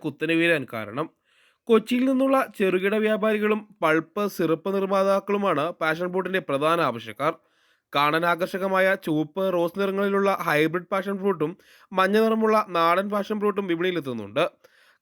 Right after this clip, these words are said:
കാണാൻ ആകർഷകമായതിനാലും വലിപ്പം കൂടുതലായതുകൊണ്ടും ഹൈബ്രിഡ് ഇനത്തിനാണ് ചെറുകിട വിപണിയിൽ ആവശ്യക്കാർ കൂടുതൽ.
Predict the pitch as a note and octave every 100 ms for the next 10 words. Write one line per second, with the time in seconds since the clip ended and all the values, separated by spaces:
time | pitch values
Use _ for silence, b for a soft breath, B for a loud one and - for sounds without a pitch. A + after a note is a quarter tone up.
0 | - A#3 A#3+ C4+ C4 A#3+ A#3 A#3 C4 B3+
1 | B3 A3+ A#3+ A#3 A3+ E3+ E3 E3+ E3 A3
2 | G#3+ G#3+ G#3 A3 G#3+ G#3 G#3 D#3+ F#3 -
3 | b - F3 F3+ F#3+ G#3+ G#3+ A3 A3 G#3
4 | G3+ - E3 E3 F#3 G3 F#3+ G3+ G3+ D3
5 | C#3+ D3+ E3+ F3 C#3+ - A#2 G#2 A#2